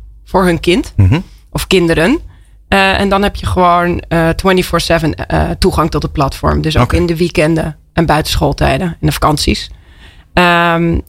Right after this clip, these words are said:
Speaker 1: maar omdat onze, ja, onze missie is echt dat we willen zijn voor alle kinderen. Daarom hebben we gezegd, we doen het,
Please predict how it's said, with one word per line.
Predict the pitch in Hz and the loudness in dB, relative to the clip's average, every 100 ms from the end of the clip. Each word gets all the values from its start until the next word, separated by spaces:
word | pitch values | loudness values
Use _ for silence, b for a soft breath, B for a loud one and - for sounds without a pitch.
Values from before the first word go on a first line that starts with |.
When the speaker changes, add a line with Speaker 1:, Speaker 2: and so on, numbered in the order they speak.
| - _ | -16 _
Speaker 1:
maar | 185 185 170 | 0 2 2
omdat | 190 190 | 0 0
onze, | 190 180 170 165 | 0 0 0 0
ja, | 180 160 | 0 0
onze | 160 165 | -2 0
missie | 185 202 202 | 2 2 0
is | 170 | -2
echt | - - | -2 -2
dat | 156 | -2
we | 165 | 0
willen | 175 170 | 0 2
zijn | 170 | 0
voor | - - | 0 0
alle | 170 202 | 0 0
kinderen. | 220 226 233 254 | 0 0 -2 -2
Daarom | 170 165 | 0 0
hebben | 170 170 | 0 -2
we | 165 | 0
gezegd, | 160 156 | -2 0
we | 185 | -2
doen | 170 | 0
het, | 165 - | -2 -6